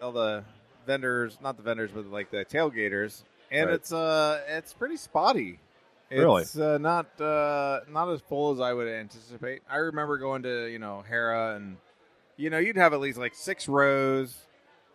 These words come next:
Speaker 1: five million feet long, full.
Speaker 2: <laughs>
Speaker 1: And then those last two rows would always be kinda spotty, random peeps and stuff like that. You know,
Speaker 2: Right.
Speaker 1: the people that registered late. Uh, you know, I don't, I don't have a good sense for it,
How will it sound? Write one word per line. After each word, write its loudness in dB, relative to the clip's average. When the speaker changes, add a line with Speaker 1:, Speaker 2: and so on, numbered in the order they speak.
Speaker 1:
five 6
million 0
feet -4
long, 2
full. 8
Speaker 2:
<laughs> -12
Speaker 1:
And 0
then 4
those 8
last -2
two 0
rows 4
would -4
always -2
be -6
kinda -2
spotty, 2
random -2
peeps -10
and -12
stuff 0
like -2
that. 0
You 2
know, 6
Speaker 2:
Right. 6
Speaker 1:
the 4
people 0
that 2
registered 0
late. -2
Uh, 8
you -4
know, 2
I 6
don't, 8
I 4
don't 6
have 6
a 8
good 2
sense -2
for -2
it, -8